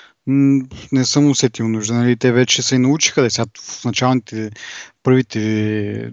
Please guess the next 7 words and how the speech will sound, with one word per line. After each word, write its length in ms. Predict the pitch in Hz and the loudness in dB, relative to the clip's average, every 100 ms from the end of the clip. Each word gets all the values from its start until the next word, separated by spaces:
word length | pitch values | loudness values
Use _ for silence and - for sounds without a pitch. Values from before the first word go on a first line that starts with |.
| - | -12
нали, 320 | - 113 110 | -10 -8 -8
първата 420 | 113 120 117 113 | -4 -2 0 -4
година, 320 | 104 107 123 | -8 -2 0
да 100 | 113 | 0
кажем, 360 | 101 104 104 101 | -4 -6 -4 -4
или 140 | 98 | -6
две, 520 | 95 98 113 131 143 | -8 -2 0 0 -2